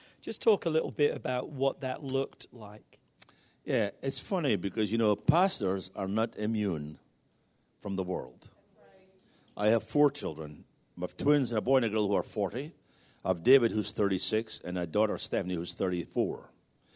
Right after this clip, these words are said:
Speaker 2: And, uh, so what happened? All of a sudden, we, we, we were involved with David doing drugs. And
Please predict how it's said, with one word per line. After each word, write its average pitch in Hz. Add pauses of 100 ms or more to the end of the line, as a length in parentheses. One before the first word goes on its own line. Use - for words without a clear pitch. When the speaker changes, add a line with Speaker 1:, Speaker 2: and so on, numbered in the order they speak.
(360)
Speaker 2:
And, 107
uh, 101 (360)
so -
what 165
happened? 120
All 147
of 139
a -
sudden, 104
we, 107
we, 101 (120)
we 104
were 110
involved 95
with 85
David 87
doing 92
drugs. 101 (1120)
And 95